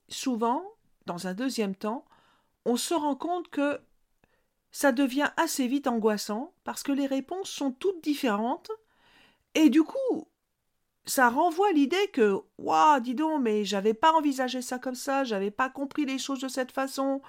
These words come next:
Et on se dit que, bah, dis donc, ouf, hein, j'ai vraiment évité le pire. Et puis, très souvent, beaucoup de réponses nous déconseillent de faire ce qu'on voudrait faire.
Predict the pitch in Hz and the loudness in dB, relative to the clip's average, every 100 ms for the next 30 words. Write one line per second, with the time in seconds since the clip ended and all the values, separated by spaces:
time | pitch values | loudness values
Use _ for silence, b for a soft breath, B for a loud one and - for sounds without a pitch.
0 | B B B B B B B 254 320 277 | B B B B B B B 4 4 4
1 | 302 294 294 247 202 196 226 269 - 330 | 4 6 4 6 4 4 4 2 4 4
2 | - 233 214 269 226 170 170 185 269 330 | 4 0 0 2 0 0 2 4 4 4
3 | 311 269 277 294 262 262 247 175 - _ | 4 2 2 0 0 -4 -4 -8 -14 _
4 | _ _ _ _ _ _ _ _ _ _ | _ _ _ _ _ _ _ _ _ _
5 | _ _ _ _ _ _ _ _ _ - | _ _ _ _ _ _ _ _ _ -4
6 | 262 262 - 330 - 311 - 247 226 269 | -4 -4 -8 -6 -2 -4 -4 -6 -4 -2
7 | 302 240 269 381 311 254 226 214 269 330 | -2 -2 -2 -2 0 0 0 -2 -4 -4
8 | 339 - - 220 269 247 - 330 330 262 | -6 -8 -2 2 2 0 -2 -2 -2 -6
9 | 240 285 277 208 - 247 240 220 - 214 | -2 0 0 -2 -2 -2 -2 -4 -2 -2
10 | - 220 214 220 202 190 - 87 - | -2 -4 -2 -4 -4 -6 -10 -10 -14